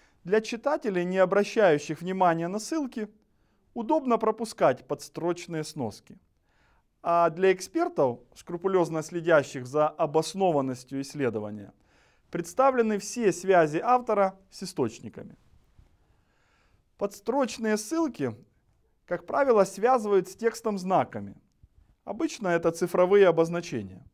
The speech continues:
В случае ссылки на весь источник,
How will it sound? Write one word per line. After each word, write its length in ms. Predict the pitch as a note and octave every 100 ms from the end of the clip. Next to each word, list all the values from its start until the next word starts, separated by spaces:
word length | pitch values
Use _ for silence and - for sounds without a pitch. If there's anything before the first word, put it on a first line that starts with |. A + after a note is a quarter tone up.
| _ _ _ _ _ _ _ _ _ _ _ _ _ _ _ _ _
В 60 | -
случае 400 | C4+ D4 A#3+ G#3
ссылки 400 | F#3+ A#3+ A3 G3+
на 180 | F3+ F3+
весь 240 | F#3+ F#3
источник, 640 | F3+ - D#4+ - F3 B2+